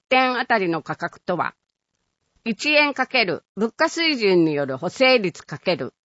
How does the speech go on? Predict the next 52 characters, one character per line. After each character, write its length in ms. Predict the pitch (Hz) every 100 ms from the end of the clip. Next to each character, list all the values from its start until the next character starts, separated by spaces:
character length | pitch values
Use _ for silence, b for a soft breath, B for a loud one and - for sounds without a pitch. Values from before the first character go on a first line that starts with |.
| -
設 280 | - 208 -
計 200 | - 285
管 300 | 277 285 285
理 80 | 277
費 160 | 269 226
に 80 |
よ 140 | 175 151
る 100 | 127
補 120 | 147
正 300 | - 214 180
率。 380 | 131 - 139 - _ _ _ _ _ _ _ _ _ _ _ -
令 240 | 254 285
和 140 | 277 277
六 240 | 254 285
年 220 | 269 247
度 100 | 190
評 240 | 170 214 214
価 140 | 240
額 300 | 202 - 160
が 240 | 147 120 - _
令 240 | 233 262 294
和 160 | 285
五 120 | 269 262
年 280 | 269 262
度 100 | 185
評 240 | 156 196 196
価 140 | 208
額、 400 | 180 151 - 131 _ _ _ _ _ _ -
令 240 | 240 254
和 140 | 247 247
三 300 | 247 226 226
年 200 | 208 170
度 140 | 139
基 200 | - 156
準 400 | 127 160 156 - _ _ _ _ _
を 260 | - 277 269
上 180 | 262 262
回 240 | 262 247
る 80 | 175
場 160 | 147 160
合 200 | 160 156
は、 240 | 143 - _ _ _
令 240 | 214 277
和 140 | 285 269
五 160 | 247
年 300 | 233 247 208
度 240 | 151 139 - _ _
評 220 | 262 277
価 140 | 302
額 240 | 262 220 165
に 140 | 135
据 220 | - -